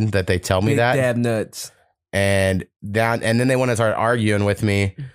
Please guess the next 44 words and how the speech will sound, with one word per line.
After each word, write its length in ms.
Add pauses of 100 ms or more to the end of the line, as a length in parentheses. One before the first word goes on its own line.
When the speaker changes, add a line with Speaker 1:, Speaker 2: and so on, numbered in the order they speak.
(280)
Speaker 1:
when 180
I'm 160
like, 260
"Well, 100
I 60
don't 160
really 140
like 220
the 60
stuff 240
that 120
looks 180
like 180
sugar. 520
I 100
like 200
it 60
like 200
this." 220
They're 80
like, 140
"Well, 160
actually, 200
that's 240
the, 200 (200)
you 100
need 120
to 60
do," 120
and 100
I'm 80
like, 260
"I 60
thought 240
you 160
said 200
I 120
was 160
the 80
fucking 360
Dab 280
King." 240
Like, 280
Speaker 2:
Right. 520